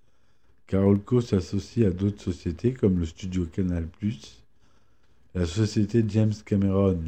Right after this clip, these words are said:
Lightstorm Entertainment et celle de Gale Anne Hurd, Pacific Western Production.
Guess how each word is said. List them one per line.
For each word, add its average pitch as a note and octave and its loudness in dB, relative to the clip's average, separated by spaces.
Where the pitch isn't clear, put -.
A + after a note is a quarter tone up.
Lightstorm G2 0
Entertainment F2+ -2
et D#2+ -8
celle A#2 2
de F#2+ 0
Gale A2 4
Anne F#2 0
Hurd, C3 0
Pacific G2 -4
Western A#2 0
Production. F#2 -4